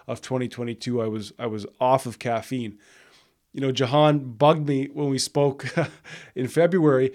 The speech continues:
He said, "When I told you about it the first time, your subconscious programming stopped you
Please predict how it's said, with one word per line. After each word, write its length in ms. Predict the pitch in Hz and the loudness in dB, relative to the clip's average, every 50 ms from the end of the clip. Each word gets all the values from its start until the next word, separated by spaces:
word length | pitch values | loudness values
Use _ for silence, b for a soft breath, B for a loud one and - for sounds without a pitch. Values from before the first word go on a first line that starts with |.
| B B B | B B B
He 140 | _ 135 | _ -6
said, 300 | 123 127 151 139 131 - - _ | -2 0 2 0 0 -2 -8 _
"When 180 | 147 143 139 | -4 -2 0
I 120 | 143 151 151 | 0 0 0
told 320 | 147 - 156 190 208 190 | 2 4 6 6 6 6
you 60 | 202 | 4
about 200 | 170 156 156 151 | 4 4 4 4
it 60 | 139 | 2
the 60 | 127 123 | -2 -6
first 380 | - - 175 190 190 190 - | -6 -2 0 0 0 0 -2
time, 320 | - 135 131 131 131 131 131 | -2 -2 -2 -2 -2 -4 -6
your 180 | 143 139 139 127 | -4 -4 -4 -2
subconscious 680 | - - 160 160 147 - - 147 147 143 135 139 120 | -2 0 0 0 0 0 -2 0 0 0 -2 -4 -8
programming 580 | - - - 147 170 160 147 151 139 135 127 120 | -10 -4 2 2 2 4 4 2 0 0 -2 -4
stopped 680 | - - - - - - - 156 175 185 180 180 - 135 | -6 -8 -8 -8 -8 -2 2 4 4 4 4 0 -4 -2
you 200 | 123 120 123 | -2 -2 -2